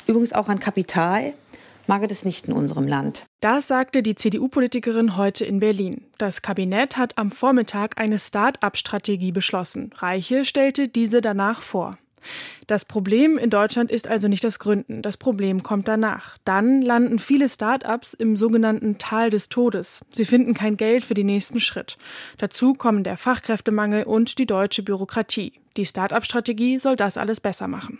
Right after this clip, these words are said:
Speaker 1: Wir verfolgen das Ziel, dass Gründen einfacher wird,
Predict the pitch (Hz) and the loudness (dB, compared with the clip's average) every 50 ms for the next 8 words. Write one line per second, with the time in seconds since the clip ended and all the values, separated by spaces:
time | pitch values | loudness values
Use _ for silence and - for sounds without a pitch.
0 | _ _ _ 208 190 220 220 - 247 247 254 262 262 262 254 233 214 - - - | _ _ _ 0 0 0 0 0 0 2 2 2 4 2 2 2 0 -4 -6 -2
1 | - 247 247 277 262 254 220 - - - 214 226 233 240 - - 226 220 208 202 | 0 2 4 4 2 2 0 -2 0 2 4 4 4 2 4 2 4 4 4 4
2 | 190 - - _ _ _ _ _ - - 185 196 196 - 247 - - 254 226 247 | 2 0 -6 _ _ _ _ _ -4 0 0 0 2 0 -2 0 0 0 0 0
3 | 285 285 - - | -2 -2 -6 -16